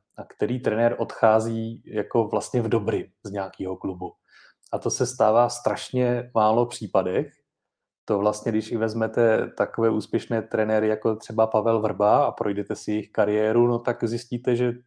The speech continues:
třeba jako v tom dobrým, jako kdy ty fanoušci mu tleskali, tak odcházel dvakrát, maximálně třikrát za kariéru. A zbytek to prostě byly odchody, jako je teďka odchod Ondry Smetany, jo. A já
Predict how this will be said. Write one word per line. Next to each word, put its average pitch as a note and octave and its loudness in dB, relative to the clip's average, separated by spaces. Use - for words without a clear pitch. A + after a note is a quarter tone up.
třeba A#2+ 0
jako B2 2
v - -6
tom B2 0
dobrým, A2+ -2
jako A2 -2
kdy G#2+ 0
ty A2 -6
fanoušci G#2+ -4
mu A2+ -4
tleskali, A2 -4
tak A2 -8
odcházel G#2+ -2
dvakrát, G2 -2
maximálně G#2+ -6
třikrát G#2+ -4
za G2 -4
kariéru. G#2 0
A A2 0
zbytek G#2 -4
to B2 -2
prostě A#2+ -4
byly B2+ 2
odchody, B2+ 0
jako C3+ 0
je C#3 6
teďka C#3 0
odchod C#3+ 4
Ondry D3 0
Smetany, D#3 -4
jo. - -14
A G2+ 0
já D3+ 6